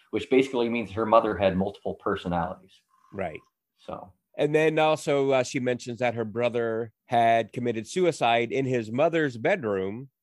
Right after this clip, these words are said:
Speaker 2: by hanging himself, and he left a note that basically blamed the mother because he said she was trying to put people inside him. And then, uh, we find out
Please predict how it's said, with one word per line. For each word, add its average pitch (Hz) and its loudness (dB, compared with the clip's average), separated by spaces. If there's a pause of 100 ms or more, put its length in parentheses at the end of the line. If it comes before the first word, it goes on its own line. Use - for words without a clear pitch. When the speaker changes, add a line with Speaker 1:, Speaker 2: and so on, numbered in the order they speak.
(120)
Speaker 2:
by 123 2
hanging 175 0
himself, 123 2 (100)
and 123 -2
he 123 0
left 147 0
a 131 0
note 147 2 (180)
that 120 2
basically 135 0
blamed 135 0
the 120 0
mother 131 0 (360)
because 123 0
he 127 -2
said 131 0
she - -4
was 120 -4
trying 143 0
to 135 0
put - -2
people 143 -2
inside 117 -2
him. 87 -10 (640)
And 139 0
then, 196 2
uh, 170 4 (260)
we 190 2
find 190 2
out 160 2